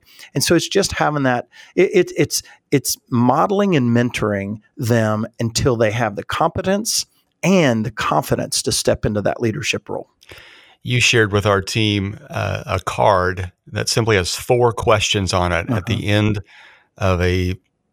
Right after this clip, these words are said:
Speaker 2: training experience, or let's say a Sunday morning where somebody's been walking with a leader. Uh, could you share what those four questions are?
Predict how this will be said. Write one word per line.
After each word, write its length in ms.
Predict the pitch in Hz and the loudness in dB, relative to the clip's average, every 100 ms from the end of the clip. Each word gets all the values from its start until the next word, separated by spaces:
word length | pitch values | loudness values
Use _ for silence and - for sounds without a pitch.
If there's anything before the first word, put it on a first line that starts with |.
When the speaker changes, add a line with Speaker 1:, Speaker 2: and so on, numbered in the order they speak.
| _ _ _ _ _ _ | _ _ _ _ _ _
Speaker 2:
training 400 | - 127 113 104 | 0 2 4 2
experience, 920 | 98 - - 104 101 98 92 - - | 0 -2 2 4 4 4 2 0 -2
or 300 | 90 82 85 | -2 -2 0
let's 160 | 92 - | 0 0
say 160 | 104 | 2
a 80 | 90 | 2
Sunday 400 | - 113 110 101 | 2 0 2 2
morning 480 | 95 98 98 98 92 | 2 2 2 2 0
where 140 | 90 | 0
somebody's 440 | 92 110 95 95 87 | 0 0 0 0 -2
been 180 | 92 | -2
walking 440 | 87 90 90 95 90 | 2 2 2 -2 -2
with 180 | 90 87 | -2 0
a 60 | |
leader. 440 | 85 95 90 87 85 - - - - - | 0 0 2 0 0 -10 -20 -20 -20 -2
Uh, 240 | 101 101 101 | 2 2 0
could 140 | - 139 | -6 -4
you 60 | |
share 260 | 202 - 165 | 0 2 2
what 120 | 143 | 2
those 180 | 120 110 | 2 2
four 200 | - 117 | 2 2
questions 500 | 107 104 104 123 117 | 2 0 0 -2 -2
are? 260 | 120 143 | -2 -2